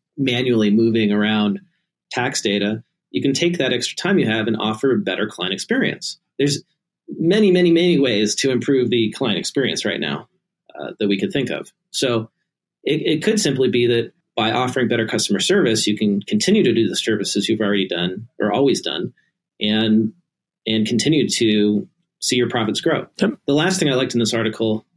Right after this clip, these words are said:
Speaker 1: a lot is about making mistakes. When your firm makes a mistake, you shouldn't just say, "I'm sorry, my firm made a mistake." You should also say,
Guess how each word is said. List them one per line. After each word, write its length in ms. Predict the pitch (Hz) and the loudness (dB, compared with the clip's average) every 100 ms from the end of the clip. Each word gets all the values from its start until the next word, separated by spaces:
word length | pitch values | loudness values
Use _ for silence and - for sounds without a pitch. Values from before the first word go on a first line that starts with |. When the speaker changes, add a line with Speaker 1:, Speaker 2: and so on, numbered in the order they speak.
| - | -6
Speaker 1:
a 40 | 107 | -2
lot 340 | 104 104 - | 0 0 -4
is 300 | - - 120 | -4 -2 0
about 340 | 120 113 107 - _ _ - | 0 0 -2 -6 _ _ -2
making 260 | 117 117 | 0 2
mistakes. 520 | 92 87 - - - - _ _ _ _ | 0 0 -4 -6 -10 -12 _ _ _ _
When 120 | 170 | 0
your 80 | 160 | 0
firm 160 | - 214 | 2 2
makes 220 | 190 180 | 2 0
a 20 | |
mistake, 320 | 139 - 123 | -2 -2 -2
you 80 | 135 | -2
shouldn't 300 | - 190 180 | 0 2 2
just 240 | 143 131 - | 2 0 0
say, 400 | 123 110 110 - | 0 0 -2 -4
"I'm 120 | 127 | -6
sorry, 240 | 117 123 120 | -2 -2 -2
my 120 | 110 | -2
firm 220 | - 104 | -2 -2
made 160 | 90 90 | -2 -4
a 40 | |
mistake." 420 | - - - - - _ _ _ | -6 -6 -8 -10 -20 _ _ _
You 100 | 135 | -2
should 180 | 127 147 | 0 2
also 340 | 147 202 135 | 2 2 0
say, 420 | 110 - 104 101 | 0 0 0 -2